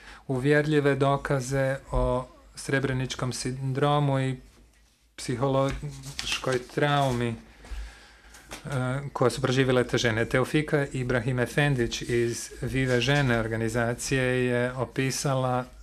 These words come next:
e, simptome koje pokazuju te žene. Među njima s-, su strašne, e, noćne more, osjećaj straha, nervoza i agresivnost.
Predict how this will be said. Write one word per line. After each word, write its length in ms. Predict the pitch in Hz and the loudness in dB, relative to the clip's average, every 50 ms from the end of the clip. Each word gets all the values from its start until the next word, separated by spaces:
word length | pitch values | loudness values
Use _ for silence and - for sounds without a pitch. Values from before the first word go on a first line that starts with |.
| - - | -10 -8
e, 180 | 123 123 117 | -6 -6 -6
simptome 960 | 107 - - 127 120 120 - - - 139 135 135 135 131 131 127 123 120 120 117 | -6 -8 -8 -6 -4 -4 -2 0 0 2 2 2 2 0 0 0 0 -2 -2 -4
koje 240 | - - 127 120 117 | -4 -2 -2 -2 -2
pokazuju 540 | - 127 120 - 127 127 120 117 120 120 117 | -2 -2 0 2 2 2 2 0 -2 -2 -2
te 200 | 117 - 120 117 | -2 -2 -2 0
žene. 320 | 110 120 120 117 113 113 | 0 0 -2 -2 -2 -2
Među 300 | 113 117 117 117 113 120 | -4 -4 -4 -4 -4 -4
njima 260 | 117 117 117 117 117 | -2 -2 -2 -2 -4
s-, 120 | 113 - - - - - - - - - 139 | -6 -6 -10 -14 -18 -20 -20 -20 -16 -14 -14
su 300 | 127 - - - 123 113 123 131 131 | -12 -12 -8 -6 -6 -6 -6 -8 -12
strašne, 800 | 131 - - - - 123 120 113 113 - - 127 120 117 113 110 113 - - - - - - - - - - - | -12 -14 -8 -4 0 0 0 0 0 -2 -2 -2 -2 -2 -2 -4 -6 -10 -16 -18 -16 -16 -16 -16 -16 -14 -8 -6
e, 120 | 117 113 | -4 -2
noćne 440 | 117 120 120 117 117 - - 120 113 | 0 0 0 0 0 -2 -2 -2 0
more, 440 | 120 120 127 127 131 131 131 123 123 | 0 2 2 4 4 4 4 4 4
osjećaj 460 | 120 117 - - 123 - - 123 113 | 2 0 -2 -4 -6 -2 -2 -2 -2
straha, 600 | - - - 131 127 127 127 127 120 135 131 117 | -2 -2 0 2 2 2 2 0 0 0 0 0
nervoza 800 | 120 117 117 113 120 117 123 123 123 127 127 123 123 127 123 123 | 0 0 -2 -2 0 0 2 2 2 2 0 0 0 0 0 0
i 160 | 123 123 120 | 0 0 0
agresivnost. 840 | 120 117 120 127 120 - - 131 120 117 117 110 110 107 - - - | 0 0 0 -2 -2 0 0 0 0 0 0 -2 -6 -6 -8 -12 -16